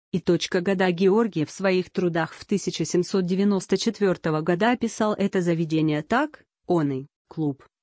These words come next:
ныне находится в Погин-Полевом доме, подле Исаакиевской церкви, и имел в тысяча семьсот девяносто третьего года пятьсот сочленов.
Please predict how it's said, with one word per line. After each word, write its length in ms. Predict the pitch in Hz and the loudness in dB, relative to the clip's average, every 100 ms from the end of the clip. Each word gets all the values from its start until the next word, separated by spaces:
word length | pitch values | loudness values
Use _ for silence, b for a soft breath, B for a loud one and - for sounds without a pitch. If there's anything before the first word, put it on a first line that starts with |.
| - | -2
ныне 280 | 202 226 214 | 0 2 2
находится 540 | 208 - 175 156 165 | 0 0 0 0 -4
в 40 | |
Погин-Полевом 760 | - 160 170 170 170 175 170 165 | -2 0 2 2 2 2 2 2
доме, 360 | 151 143 135 143 _ - | 2 2 0 -4 _ -4
подле 300 | 185 185 175 | -2 2 2
Исаакиевской 760 | - 180 - 214 196 - 180 | 2 0 2 0 0 -2 -4
церкви, 600 | 175 185 156 - 139 139 _ - | -2 -2 -2 -4 -6 -6 _ -2
и 140 | 190 | 0
имел 260 | 190 170 160 | 4 2 2
в 100 | - | -2
тысяча 460 | - 190 180 - | -2 0 -2 -4
семьсот 400 | 160 175 - 262 | 0 0 2 0
девяносто 560 | 214 190 180 180 175 185 | 0 2 4 4 2 -4
третьего 460 | 175 180 170 156 151 | 2 2 2 -2 -2
года 340 | 160 165 170 | -2 0 0
пятьсот 420 | 160 160 - 165 | 0 -2 0 -2
сочленов. 640 | - 180 - 165 143 139 | -2 -8 -2 0 0 -4